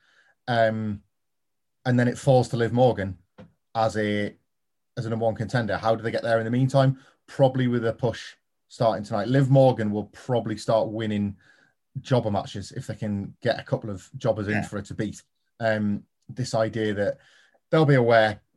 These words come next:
Speaker 1: Liv Morgan's got this mad mobilized fan base anyway online, but they'll be aware that people are pretty devastated on her behalf at the loss of her best friend. Um, for the second time in two years,
Speaker 2: Mm.
Speaker 1: she's lost her best mate from the, you know, from, thanks to Sarah Logan sacking the year before,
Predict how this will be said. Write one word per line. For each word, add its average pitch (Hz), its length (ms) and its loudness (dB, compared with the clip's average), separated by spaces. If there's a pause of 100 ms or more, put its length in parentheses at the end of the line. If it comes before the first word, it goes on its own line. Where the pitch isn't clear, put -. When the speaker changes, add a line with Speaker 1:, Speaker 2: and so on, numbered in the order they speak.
(400)
Speaker 1:
Liv 147 160 4
Morgan's 139 280 6
got - 140 -6
this - 160 -16
mad 110 480 -8
mobilized 117 560 -2
fan 113 280 -6
base 98 280 -6
anyway 107 380 -2
online, 104 560 -2 (240)
but 170 80 2
they'll 190 160 6
be 147 80 4
aware 104 440 2
that - 140 -12
people 110 260 -4
are 101 40 -6
pretty - 240 -6
devastated 101 600 -2
on 101 120 -6
her 101 120 -6
behalf 95 480 -2
at 87 80 -14
the 90 80 -14
loss 95 280 -8
of 82 80 -12
her 95 240 -2
best 92 260 -10
friend. 101 300 -4 (560)
Um, 98 420 -6 (160)
for - 80 -12
the 123 80 -6
second 143 240 -6
time 123 180 -2
in 110 60 -6
two 123 160 -4
years, 110 380 -4 (480)
Speaker 2:
Mm. 110 280 -4
Speaker 1:
she's 101 140 -8
lost 104 400 -10
her 117 60 -14
best - 260 -6
mate 107 200 -4 (120)
from 104 240 -8
the, 104 260 -6
you 113 140 -6
know, 104 100 -4
from, 104 360 -8 (140)
thanks 123 240 -6
to 101 100 -14
Sarah 113 240 0
Logan 110 240 -4
sacking 104 320 -8
the 101 80 -6
year 101 100 -6
before, 123 320 -6